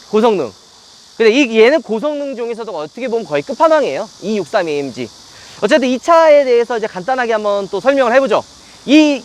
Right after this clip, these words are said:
E클래스 같은 경우에는 베스트셀링카예요. 벤츠에서도 가장 판매량이 많고 인기도 많고 뭐 수입차로 따져도 거의 뭐 탑을 찍는 베스트 판매량을 보이는 그런 차종입니다.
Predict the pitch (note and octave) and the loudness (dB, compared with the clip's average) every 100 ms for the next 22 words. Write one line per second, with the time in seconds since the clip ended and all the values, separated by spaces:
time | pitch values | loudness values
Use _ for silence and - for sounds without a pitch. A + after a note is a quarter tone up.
0 | - G#3+ - D4+ D4 B3+ A#3+ A#3+ A3+ G#3 | -8 -10 -4 0 0 -2 -4 -4 -4 -2
1 | F3+ G3+ G#3 D3+ F#3 B3+ C4+ C#4+ D4 A#3 | -4 -2 -4 -6 -2 -2 -2 -4 -4 -2
2 | D#3 C3 G#2+ - - - C4 C4+ D#4 C4+ | -2 -4 -8 -16 -14 0 0 0 -4 -4
3 | A#3+ F#3+ G#3 B3 B3+ A3+ G#3+ C3 F3+ C#4 | -6 -6 -6 -6 -4 -4 -4 -6 0 0
4 | C#3 - - F#3+ A#3+ A#3 A#3+ D#3+ A#2 A#3+ | 0 -4 -12 -4 -2 2 2 2 -2 0
5 | D#3+ A2 - - - - A#2 B2 A2+ - | 0 0 -14 -20 -20 -16 -8 -8 -8 -6
6 | D#4+ E4 D4+ A#3 A#3+ A3 G3 - C3+ F3 | -4 -2 -2 -2 -2 -4 -6 -4 -2 -2
7 | C#3+ - D#4+ C#4+ D4 B3+ C#4 D4+ - - | -4 -2 -2 -2 -6 -6 -4 -4 -6 -2
8 | A#3 - A#3 A3+ A#3+ G#3+ F3+ D3+ D#3 B3 | -2 -2 -10 -6 -4 -4 -4 -6 -4 -4
9 | D#4 _ _ E3+ F#3 A3+ A#3 D3+ B2+ | -4 _ _ -4 -4 -4 -4 -2 -2